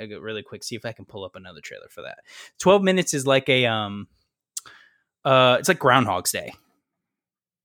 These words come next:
Uh, but, but a video game. Uh, so it's, it's, uh, it's like a, oh, geez, this is not, oh, here's the game. Okay, cool. Um, this is an old trailer, but I'm gonna sh-, I'm gonna just show you guys anyways, uh, because it hasn't changed much,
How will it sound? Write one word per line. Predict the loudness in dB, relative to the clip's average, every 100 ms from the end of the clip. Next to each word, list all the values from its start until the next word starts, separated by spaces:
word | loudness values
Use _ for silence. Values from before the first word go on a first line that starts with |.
| _ 0
Uh, | 4 4 2 2
but, | 0 4
but | 6
a | 6
video | 4 0 -2
game. | -4 -16 -18 _ _ _ _ _ _ -8 0
Uh, | 0 2
so | 4 4
it's, | 4 2 0 -4 -6
it's, | -2 2 2 2 -2 -10 -20 -20 _ _ -6
uh, | -4 -4 -6 -8 -12 -16 _ _ -20 -20 -20 _ _ -4
it's | 0 4
like | 4 4
a, | 2
oh, | 2 -4
geez, | -6 -8 -8
this | -8 -8
is | -8
not, | -10 -4
oh, | -6 -4
here's | -10 -10
the |
game. | -14 -16
Okay, | -18 -20
cool. | -20 -20 _ _ _ _ -10
Um, | -6 0 2
this | 4
is | 4 4
an | 2
old | 2 2
trailer, | 6 8 8
but | 6
I'm | 6
gonna | 4
sh-, | 2 0
I'm | 2
gonna | 2
just | 0 0
show | 0
you | 0 0
guys | -2 -4 -8
anyways, | -12 -12 -16 -12 -12 -12 _ _ _ _ _ -4
uh, | -2 -2
because | -2 -2 2
it | 4
hasn't | 4 2
changed | 0 0 -2 -4 -8 -8
much, | -8 -6 -6 -6